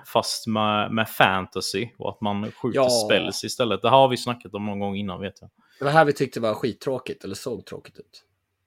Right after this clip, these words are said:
Speaker 1: Ja, men det, jag, jag vet inte, det ser lite pajigt ut i alla fall.
Speaker 2: Mm.
Speaker 1: Men jag har ändå, eh, lite svagt intresse ändå.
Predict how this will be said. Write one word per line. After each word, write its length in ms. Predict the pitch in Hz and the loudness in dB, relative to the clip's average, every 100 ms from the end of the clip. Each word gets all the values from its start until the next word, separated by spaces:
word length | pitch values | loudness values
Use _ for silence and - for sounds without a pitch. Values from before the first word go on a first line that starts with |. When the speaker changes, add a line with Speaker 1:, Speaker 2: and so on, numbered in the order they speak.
| _ | _
Speaker 1:
Ja, 420 | 110 147 180 196 | 4 6 6 4
men 160 | 190 185 | 0 0
det, 280 | 80 71 | 0 0
jag, 260 | 131 120 - | 0 -2 -2
jag 60 | - | -2
vet 160 | 82 | -2
inte, 180 | 156 135 | -2 -2
det 80 | 135 | 0
ser 180 | - 156 | 2 2
lite 220 | 156 135 | 0 2
pajigt 440 | 165 156 95 - | 4 4 0 -6
ut 200 | 127 - | -8 -8
i 40 | 101 | -12
alla 120 | 110 | -12
fall. 120 | 110 - _ _ | -16 -18 _ _
Speaker 2:
Mm. 320 | 127 139 160 165 156 _ _ _ _ _ _ _ | -4 -2 0 0 -4 _ _ _ _ _ _ _
Speaker 1:
Men 80 | 110 | -4
jag 40 | |
har 120 | 147 | -2
ändå, 400 | 143 135 123 120 120 - - | -2 -2 -2 -2 -2 -8 -16
eh, 280 | - - - | -10 -8 -6
lite 600 | - 107 175 190 - 110 | -6 0 2 2 0 -2
svagt 480 | - 175 107 104 113 | 4 6 6 4 -4
intresse 360 | 107 151 - | 0 -2 -2
ändå. 180 | 95 117 | -6 -6